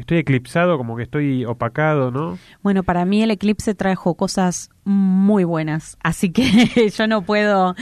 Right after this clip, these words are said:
Speaker 2: no puedo ir contra, contra este movimiento energético. A mí me, me ha hecho mucho bien
Speaker 1: Sí, pero
Speaker 2: y
Speaker 1: es muy bello, ¿eh? Todo el
Speaker 2: es
Speaker 1: mundo estaba en la
Speaker 2: hermoso.
Speaker 1: expectativa hoy de verlo. Hay gente que viajó para verlo de otro lado, se veía mejor.
Speaker 2: Sí,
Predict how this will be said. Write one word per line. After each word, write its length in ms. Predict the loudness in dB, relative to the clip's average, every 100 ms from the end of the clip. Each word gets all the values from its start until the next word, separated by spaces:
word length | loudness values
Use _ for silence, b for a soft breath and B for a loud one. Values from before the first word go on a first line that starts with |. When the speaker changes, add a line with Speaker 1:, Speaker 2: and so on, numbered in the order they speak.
| -8 -6 -6 -6 -4
Speaker 2:
no 180 | 0 0
puedo 300 | 0 2 2
ir 160 | 2 0
contra, 640 | -2 -2 -4 -4 -4 -10 -8
contra 340 | -6 -4 -2
este 220 | -2 -4
movimiento 560 | -6 -6 -4 -4 -4 -4
energético. 640 | -4 -4 -2 -4 -4 -6
A 60 | -4
mí 180 | -4 -2
me, 200 | -2 -4
me 140 | -2
ha 40 | -2
hecho 240 | -2 -4
mucho 320 | -2 -4 -4
bien 500 | -2 0 0 0 -2 -4
Speaker 1:
Sí, 160 | -6
pero 160 | -2 0
Speaker 2:
y 20 |
Speaker 1:
es 60 | 2
muy 160 | 2
bello, 340 | 2 2 -2 -4
¿eh? 100 | -2
Todo 200 | 0 2
el 40 |
Speaker 2:
es 60 | 2
Speaker 1:
mundo 140 | 0
estaba 180 | 0 2
en 60 | 0
la 40 | 0
Speaker 2:
hermoso. 120 | 0
Speaker 1:
expectativa 420 | -2 -2 0 0
hoy 100 | 0
de 100 | 2
verlo. 380 | 0 0 0 0 -2 -6 -4
Hay 120 | -2
gente 280 | -2 -2 -2
que 80 | 0
viajó 340 | -2 -2 -4
para 160 | -2 0
verlo 220 | 2 2
de 80 | 0
otro 160 | 0
lado, 260 | 0 2 2
se 140 | 0
veía 160 | -2 -2
mejor. 480 | -4 -4 -4 -4 -6
Speaker 2:
Sí, 200 | -14 -6